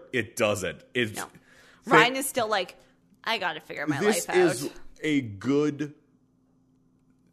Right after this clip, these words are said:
Speaker 1: this is a, this is a good sequence for
Speaker 2: Yeah.
Speaker 1: these characters. Like, considering my impressions of a lot of these teen drama shows, this was well
Speaker 2: Mm-hmm.
Speaker 1: done.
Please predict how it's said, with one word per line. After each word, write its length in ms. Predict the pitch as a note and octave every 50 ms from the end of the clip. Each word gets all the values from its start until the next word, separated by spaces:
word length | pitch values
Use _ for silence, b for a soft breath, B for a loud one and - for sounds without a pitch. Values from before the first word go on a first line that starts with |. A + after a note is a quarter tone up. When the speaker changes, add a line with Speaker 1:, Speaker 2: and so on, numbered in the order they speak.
| _ -
Speaker 1:
this 220 | D3 D3 C#3 B2+ D#3
is 120 | D#3 D3
a, 80 | D#3+ C3+
this 300 | - - D3 C3 B2+ C3+
is 100 | C#3 D3
a 60 | D3
good 260 | A2 C#3 C#3 B2+ A2+
sequence 560 | - - C#3 C3 - A#2 F#2+ F2 F2+ - -
for 100 | - A2
Speaker 2:
Yeah. 60 | G2+
Speaker 1:
these 120 | G2+ G2 -
characters. 680 | - A2+ G#2 G#2+ G2+ - G2 E2+ E2+ - - - - - b b b b b
Like, 400 | A2 A#2 A2 A2 - - - - _ _ - - - _ _ _ - -
considering 840 | - D#3 D3 B2 - - D#3 D3 D3+ D#3+ D#3+ D3+ C#3+ C#3 B2+ A#2+ G#2+ - B B B B B G2+ G#2+ B2 B2+
my 340 | A#2+ B2 A#2+ A2+ A2+ A2+ G#2+
impressions 720 | G#2 - A2 G#2 F2+ G#2 G#2+ G#2+ G#2+ - - D3 C3 A#2+
of 80 | B2 G#2
a 40 | G2+
lot 280 | G2 G2+ F#2+ G2 G2+
of 320 | G#2 G#2+ G#2+ G#2 G#2+ G2 -
these 200 | B2 A#2+ A2+ -
teen 200 | - C#3 B2+ A#2+
drama 260 | A#2+ A#2+ A#2+ B2+ B2+
shows, 340 | C3 D3+ C#3 D3 D3+ D3 - b b b b b b b b
this 280 | A2 C3+ C3 C3 -
was 560 | C3 C3+ C#3 B2+ A#2+ A#2 A2+ - - - - _ _ _ _ _ _ _ _ _ _ _ _ _ _ _ _ G#2 F#2
well 220 | F2+ F#2+ A2 A#2+ -
Speaker 2:
Mm-hmm. 60 | - -
Speaker 1:
done. 420 | B2+ G#3 A#3 - - D#2+ D#2